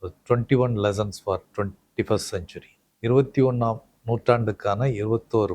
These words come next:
பாடங்கள். இந்த புத்தகத்தை பற்றி ஒரு அறிமுகம், இந்த புத்தகத்தோட முக்கியத்துவம், ஆத்தருடைய முக்கியத்துவம், இதை பற்றி சொல்லுங்க.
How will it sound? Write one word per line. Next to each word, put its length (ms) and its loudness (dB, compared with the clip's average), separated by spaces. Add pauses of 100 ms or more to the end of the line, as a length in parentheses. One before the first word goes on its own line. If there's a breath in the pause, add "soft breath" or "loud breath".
(100)
பாடங்கள். 480 2 (340)
இந்த 220 0
புத்தகத்தை 480 2
பற்றி 260 -2
ஒரு 240 2
அறிமுகம், 420 -2 (320)
இந்த 80 -6
புத்தகத்தோட 600 -2
முக்கியத்துவம், 560 -6 (240)
ஆத்தருடைய 560 4
முக்கியத்துவம், 560 -10
இதை 120 -18
பற்றி 220 -16
சொல்லுங்க. 200 -20